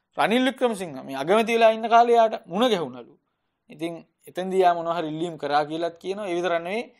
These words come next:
මොන සෙල්ලම් දාලා හරි දැන් අරගලය කන්ට්‍රෝල් කරා, පාලනය කරා කියලා ඒකට පොඩි ක්‍රෙඩිට් එකක් දෙන ගමන් කියනවා. ඒ වගේම මේ ආදායම් බදු හොරුන්ටත් රනිල්ට පුළුවන් දඩුවම් කරන්න කියලා වගේ කතාවක් එයාගේ වීඩියෝ එකේ කියනවා.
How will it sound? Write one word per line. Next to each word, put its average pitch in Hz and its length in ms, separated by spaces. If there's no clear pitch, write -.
මොන 170 180
සෙල්ලම් 233 420
දාලා 196 280
හරි 180 200
දැන් 156 220
අරගලය 175 440
කන්ට්‍රෝල් 196 440
කරා, 202 280
පාලනය 202 460
කරා 196 240
කියලා 196 240
ඒකට 180 260
පොඩි 165 260
ක්‍රෙඩිට් 196 420
එකක් 214 160
දෙන 165 180
ගමන් 147 260
කියනවා. 160 260
ඒ 180 160
වගේම 208 320
මේ 175 140
ආදායම් 190 460
බදු 185 180
හොරුන්ටත් 165 460
රනිල්ට 196 380
පුළුවන් 170 320
දඩුවම් 175 340
කරන්න 170 280
කියලා 165 240
වගේ 151 160
කතාවක් 156 440
එයාගේ 170 460
වීඩියෝ 147 340
එකේ 135 160
කියනවා. 131 420